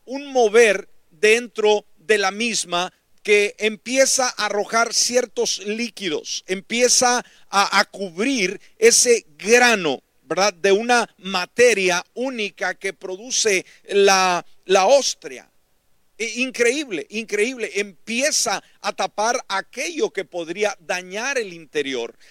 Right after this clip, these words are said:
aquello que podría causar dolor. Entonces lo cubre, lo cubre, lo cubre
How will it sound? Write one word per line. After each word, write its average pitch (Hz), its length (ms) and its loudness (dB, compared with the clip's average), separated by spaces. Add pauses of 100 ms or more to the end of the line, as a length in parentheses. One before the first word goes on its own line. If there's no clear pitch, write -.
aquello 254 400 -4
que 226 140 -2
podría 190 720 -4 (160)
causar 208 680 -2
dolor. 170 480 0 (140)
Entonces 226 360 -4
lo 202 200 -2
cubre, 277 480 -2
lo 196 160 -6
cubre, 285 500 -6
lo 196 160 -8
cubre 262 440 -4